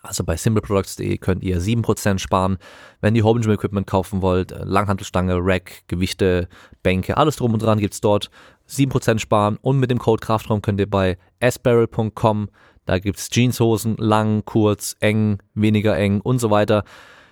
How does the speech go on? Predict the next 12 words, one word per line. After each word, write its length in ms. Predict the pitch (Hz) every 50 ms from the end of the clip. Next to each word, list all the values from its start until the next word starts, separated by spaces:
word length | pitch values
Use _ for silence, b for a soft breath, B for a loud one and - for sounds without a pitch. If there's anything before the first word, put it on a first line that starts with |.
| B B
Für 180 | - - -
Leute 240 | 147 139 139 135 131
mit 140 | 135 139 -
trainierten 320 | - 135 131 120 - 120
Beinen, 340 | 110 113 110 110 113 110 110
da 120 | 104 104 101
passt 320 | - - 113 101 - -
wirklich 240 | 123 - 107 98 -
jeder 240 | 113 113 113 107 107
rein, 240 | 104 101 101 101
der 160 | - 98 - -
auch 320 | 95 98 92 - - -